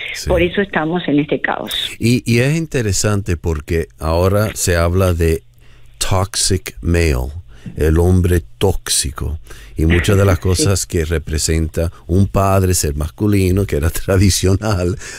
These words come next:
Speaker 1: ahora es algo tóxico, eh, y, y de-, y algo, eh, negativo.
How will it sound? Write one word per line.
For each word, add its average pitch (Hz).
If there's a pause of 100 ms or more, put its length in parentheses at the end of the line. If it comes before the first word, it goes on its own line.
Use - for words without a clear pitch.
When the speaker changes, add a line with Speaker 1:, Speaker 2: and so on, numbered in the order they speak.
(120)
Speaker 1:
ahora 90
es 92
algo 90 (160)
tóxico, 80 (320)
eh, 78 (240)
y, 85
y 76
de-, 67
y 67
algo, 76 (160)
eh, 73
negativo. 76